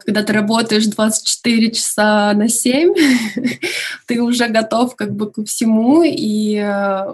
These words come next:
стрессоустойчивость просто на супервысоком уровне. Поэтому, да, старт был очень хороший. А переход, э, в моушн-дизайн был действительно довольно быстрый.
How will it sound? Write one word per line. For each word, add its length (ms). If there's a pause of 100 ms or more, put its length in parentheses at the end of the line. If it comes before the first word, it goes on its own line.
стрессоустойчивость 1300
просто 420
на 340
супервысоком 920
уровне. 480 (400)
Поэтому, 440
да, 400 (180)
старт 320
был 240
очень 280
хороший. 680 (680)
А 300
переход, 800
э, 180
в 80
моушн-дизайн 880
был 160
действительно 580
довольно 400
быстрый. 680